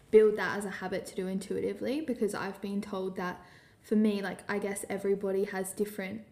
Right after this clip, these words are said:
um, parts of them that they need to work harder on, like, you know, whether it's your throat chakra to express yourself, or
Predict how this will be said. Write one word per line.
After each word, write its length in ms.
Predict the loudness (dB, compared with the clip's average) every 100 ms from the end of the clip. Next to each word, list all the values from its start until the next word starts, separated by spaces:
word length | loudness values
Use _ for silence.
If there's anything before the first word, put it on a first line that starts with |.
| -12
um, 480 | -8 -6 -4 -6 -8
parts 380 | -10 -6 -6 -4
of 120 | -4
them 280 | -4 -4 -4 -4
that 260 | -6 -8 -16 -20 -14 -2
they 140 | 2
need 220 | 4 2 2
to 100 | 0
work 280 | 2 -2 -4
harder 280 | -4 -4 -4
on, 360 | -6 -2 0
like, 360 | 0 -2 -8 -6
you 60 | -4
know, 160 | -4
whether 280 | -4 -2 -2
it's 280 | -4 -6 -4
your 120 | -4
throat 340 | -4 -6 -6
chakra 380 | -6 -6 -6 -6
to 120 | -6 -6
express 420 | -8 -8 -8 -8
yourself, 480 | -8 -6 -6 -8 -8
or 280 | -6 -4